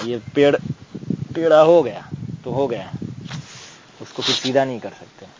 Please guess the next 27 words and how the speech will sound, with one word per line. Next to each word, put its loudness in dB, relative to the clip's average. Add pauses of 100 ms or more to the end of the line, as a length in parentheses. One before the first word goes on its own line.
इस -20
प्रकार -16
से। -20 (1080)
तो -14
इसलिए -6
अभी 4
यदि 4
मेहनत 2
से 2
भागेंगे, 2 (1300)
तो -14
बाद -4
में -6
बहुत -6 (160)
कुछ -8
अंतर -4
नहीं -6
पड़ेगा। -14 (760)
आप -18 (340)
टेन, -4
फिफ्टीन -16
परसेंट -12
आप -10
बढ़ा -2
सकते -16
हैं, -20 (1700)
कुछ -18